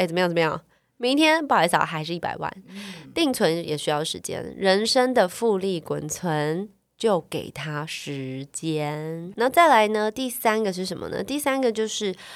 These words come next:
Speaker 1: 呃，我们要建立系统、模组化并加以利用。这个是发生了一个事情，就是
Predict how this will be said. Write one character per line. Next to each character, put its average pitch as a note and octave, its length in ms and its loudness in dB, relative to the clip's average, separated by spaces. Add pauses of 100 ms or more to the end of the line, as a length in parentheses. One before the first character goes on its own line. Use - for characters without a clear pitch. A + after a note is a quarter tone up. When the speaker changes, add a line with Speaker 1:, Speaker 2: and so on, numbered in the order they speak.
(120)
Speaker 1:
呃， F3+ 200 2
我 E3 140 -2
们 D#3 120 -6
要 F#3 120 -2
建 G#3+ 240 0
立 F#3+ 140 -2
系 A#3 260 -6
统、 - 240 -12 (300)
模 F#3 260 2
组 F3 240 -2
化 F#3 220 -2
并 F3 240 -4
加 D#3+ 180 -4
以 D3+ 140 -6
利 E3 260 -8
用。 E3 160 -2 (300)
这 - 100 -2
个 A3+ 140 4
是 G3+ 100 -4
发 F3 220 0
生 F3 140 -2
了 D3+ 60 0
一 C#3+ 60 -2
个 C#3+ 120 -6
事 - 200 -6
情， - 240 -10
就 G3+ 120 -6
是 G#3+ 160 2